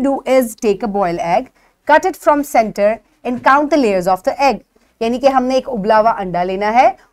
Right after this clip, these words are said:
उसको सेंटर में से काटना है और उसके बाद हमने उसकी लेयर्स को काउंट करना है। How many layers are there? सबसे पहले हम ये देखेंगे।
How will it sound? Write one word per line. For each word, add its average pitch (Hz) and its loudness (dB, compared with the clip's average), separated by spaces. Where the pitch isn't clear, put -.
उसको 240 -6
सेंटर 269 -2
में 277 -2
से 294 -2
काटना 202 -4
है 247 2
और 269 2
उसके 311 -6
बाद 262 2
हमने 240 -4
उसकी 262 -8
लेयर्स 185 -4
को 277 0
काउंट 370 4
करना 190 -2
है। 165 -12
How 240 2
many 330 4
layers 330 8
are 320 6
there? 330 8
सबसे - -6
पहले 208 2
हम 202 -2
ये 226 2
देखेंगे। 294 4